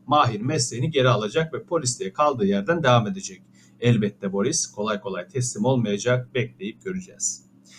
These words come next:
Yeni bölüm analizlerim bu kadardı. Umarım beğenmişsinizdir.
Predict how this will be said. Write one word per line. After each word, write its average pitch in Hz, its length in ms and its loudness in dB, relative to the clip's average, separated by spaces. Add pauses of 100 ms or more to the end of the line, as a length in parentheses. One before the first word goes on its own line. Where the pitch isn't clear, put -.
(240)
Yeni 190 180 6
bölüm 240 200 6
analizlerim 117 480 4
bu 123 60 0
kadardı. 175 440 4
Umarım 101 380 2
beğenmişsinizdir. 151 800 0